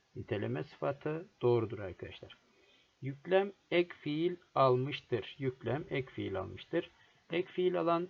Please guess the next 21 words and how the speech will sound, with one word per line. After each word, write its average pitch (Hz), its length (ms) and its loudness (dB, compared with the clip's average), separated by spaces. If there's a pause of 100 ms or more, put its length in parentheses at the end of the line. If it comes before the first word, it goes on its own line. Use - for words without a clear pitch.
isimse 165 760 0
ne 165 60 0
olur? 143 300 2
Yüklem 139 440 0
olur. 101 180 -6
Fiilse 156 840 2 (800)
yor 185 460 2 (100)
idi. 117 440 2
Fiil 175 280 2
olduğu 135 320 6
için 110 220 -2
burada 107 280 -4
şöyle 160 320 4
yapacağız 104 380 0
o - 20 -4
zaman. 135 180 -2
Fiile 165 380 0
geldiğinde 143 880 0
idi, 131 560 0 (540)
iyiymiş, 110 880 -2 (380)
ise 156 500 -2